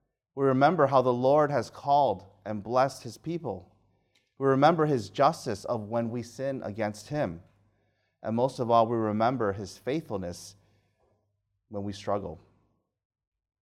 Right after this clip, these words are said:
Let's look at our first point, remember who we are, and we'll be looking at verses one through six.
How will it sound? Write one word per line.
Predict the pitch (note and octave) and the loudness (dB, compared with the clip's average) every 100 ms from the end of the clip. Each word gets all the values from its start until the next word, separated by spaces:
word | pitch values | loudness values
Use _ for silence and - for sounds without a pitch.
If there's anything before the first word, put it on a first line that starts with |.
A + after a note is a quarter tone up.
| _ _ _ _ _ _ _ _ _ _ _ _ _ _ _ _ _ _ _ _ - | _ _ _ _ _ _ _ _ _ _ _ _ _ _ _ _ _ _ _ _ -4
Let's | A#2 | -4
look | C3 B2 | 0 2
at | |
our | A2 | 2
first | G#2+ A2+ G#2+ | 2 -2 -4
point, | - A2 - | -4 -4 -4
remember | F#2+ A#2 B2 A#2 | -2 0 0 -2
who | G#2+ B2 A#2 | -2 -4 -4
we | A#2+ A#2 | -2 0
are, | F#2+ F2 F2 - _ | 2 2 0 -10 _
and | G2 | -12
we'll | G2+ | -8
be | G#2 | -6
looking | A2 A#2+ B2+ | -6 -6 -8
at | G#2 | -10
verses | G2 A2+ A2+ A2 G2 | -6 -6 -4 -8 -4
one | G2 G#2 A2+ A2+ | -2 0 -2 -6
through | A2+ G#2 G#2 | -6 -6 -6
six. | - - - - - | -10 -12 -12 -16 -18